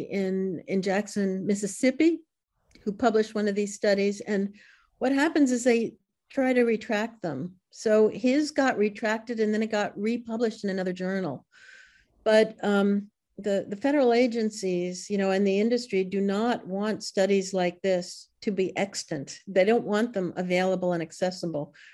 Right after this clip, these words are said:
for people to read. And the federal feds, uh,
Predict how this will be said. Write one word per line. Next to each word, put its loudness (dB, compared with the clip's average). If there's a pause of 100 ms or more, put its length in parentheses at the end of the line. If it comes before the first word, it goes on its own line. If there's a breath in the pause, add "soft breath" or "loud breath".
(120)
for -2
people -4
to -6
read. 0 (440 soft breath)
And 2
the 4 (100)
federal 4
feds, -2
uh, -4